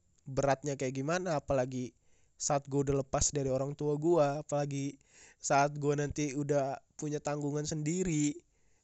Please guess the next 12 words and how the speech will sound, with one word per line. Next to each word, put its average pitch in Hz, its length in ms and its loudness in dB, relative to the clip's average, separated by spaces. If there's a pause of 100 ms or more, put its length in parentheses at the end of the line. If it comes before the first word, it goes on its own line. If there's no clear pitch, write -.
(100)
udah 147 320 0
punya 147 240 -2
pekerjaan 147 640 -2
sendiri, 165 720 -2
udah 147 240 -4
harus 151 320 -2
nyari 156 320 -4
uang 156 240 0
sendiri, 160 640 -4
udah 151 240 0
harus 151 240 0
bayar, 147 320 4